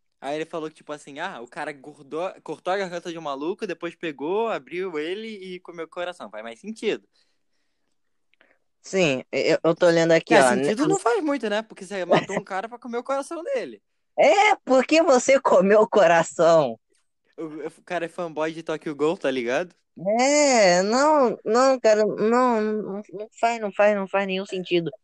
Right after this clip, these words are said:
Speaker 2: Você comeu o coração do cara.
Speaker 1: Nossa, deve ter um gosto ruim, né, véi?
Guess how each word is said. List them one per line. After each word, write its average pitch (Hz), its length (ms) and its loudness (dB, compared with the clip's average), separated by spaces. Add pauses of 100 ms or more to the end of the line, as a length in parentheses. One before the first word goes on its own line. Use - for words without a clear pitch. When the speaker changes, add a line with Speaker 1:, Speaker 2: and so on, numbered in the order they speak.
(160)
Speaker 2:
Você 185 300 4
comeu 226 380 6
o - 60 0
coração 233 800 4
do 190 140 0
cara. 127 500 2 (1900)
Speaker 1:
Nossa, 170 240 -4
deve 147 180 2
ter 175 100 -2
um 165 120 -2
gosto 170 320 0
ruim, 156 240 -4
né, 202 220 -4
véi? 117 320 -10